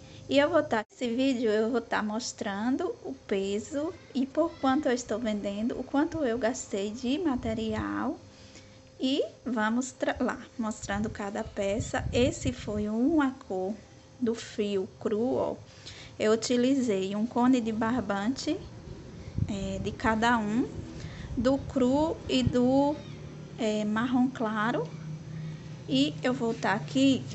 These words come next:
mostrando pra vocês os pesos de cada um. E isso aqui foi o que sobrou, ó, de cada um. Então, deixa eu mostrar aqui. Esse aqui é o tapete do pé do vaso, ó.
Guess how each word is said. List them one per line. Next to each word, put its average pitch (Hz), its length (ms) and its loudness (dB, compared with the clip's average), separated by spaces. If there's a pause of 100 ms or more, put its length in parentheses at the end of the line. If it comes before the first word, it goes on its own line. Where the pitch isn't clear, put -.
(180)
mostrando 233 500 2
pra 214 160 0
vocês 226 500 0
os 254 140 0
pesos 214 360 -2
de 214 140 -4
cada 202 460 -4
um. 262 280 6 (140)
E 240 180 2
isso 247 220 0
aqui 262 260 0
foi 262 260 0
o 254 60 -2
que 262 160 -2
sobrou, 208 580 0
ó, 196 180 -6
de - 140 -10
cada 208 460 0
um. 208 180 -2 (880)
Então, 254 520 2
deixa 233 320 -2
eu - 20 0
mostrar 233 480 0
aqui. 226 220 -2
Esse 208 260 2
aqui 226 240 4
é 226 80 6
o 220 40 2
tapete 220 600 2
do 220 180 0 (160)
pé 208 220 6
do 208 160 0
vaso, 208 680 4
ó. - 140 -2